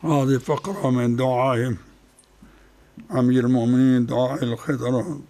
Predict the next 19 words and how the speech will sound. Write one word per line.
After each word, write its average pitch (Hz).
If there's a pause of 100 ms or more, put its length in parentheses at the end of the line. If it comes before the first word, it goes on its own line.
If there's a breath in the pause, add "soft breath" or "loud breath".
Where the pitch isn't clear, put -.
سلام 127
الله 123
عليهما. 120 (1900 loud breath)
يقول 147
سلام 131
الله 127
عليهم: 127 (680 soft breath)
"اللهم 131
مولاي، 135
كم -
من 131 (1000 soft breath)
قبيح 135
سترت، -
وكم 127
من 127
فادح 127 (100)
من 123
البلاء 127
أقلت". -